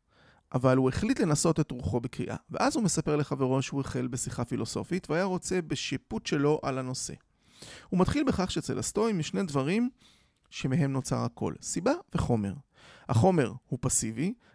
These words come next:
והסיבה היא אקטיבית. הסיבה היא ההיגיון, היא פועלת על החומר, היא עושה בו כרצונה ויוצרת דברים. כך שצריך שיהיה ממה שייווצר משהו ועל ידי מי. הוא נותן דוגמה של פסל, של פסל. בפסל יש נחושת,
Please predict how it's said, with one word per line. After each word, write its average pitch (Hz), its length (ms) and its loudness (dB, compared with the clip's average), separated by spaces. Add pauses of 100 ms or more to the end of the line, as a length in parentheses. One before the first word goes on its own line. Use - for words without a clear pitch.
(100)
והסיבה 190 360 2
היא 190 140 4
אקטיבית. 135 540 -2 (300)
הסיבה 131 320 0
היא 120 160 0
ההיגיון, 113 560 -2 (440)
היא 135 140 0
פועלת 135 420 4
על 113 80 -2
החומר, 117 420 -4 (600)
היא 175 120 8
עושה 156 340 6
בו 131 280 2
כרצונה 123 560 -2
ויוצרת 180 420 0
דברים. 151 280 -2 (200)
כך - 140 -8
שצריך 156 380 2
שיהיה 151 280 2 (120)
ממה 143 420 4 (120)
שייווצר 135 600 0
משהו 135 600 0
ועל 160 200 2
ידי 175 260 4
מי. 190 160 2 (520)
הוא 151 80 4
נותן 170 160 4
דוגמה 151 220 2
של 143 140 -2
פסל, 104 440 0 (760)
של - 140 2
פסל. 151 340 6 (200)
בפסל 185 500 2
יש 143 160 0
נחושת, 123 580 0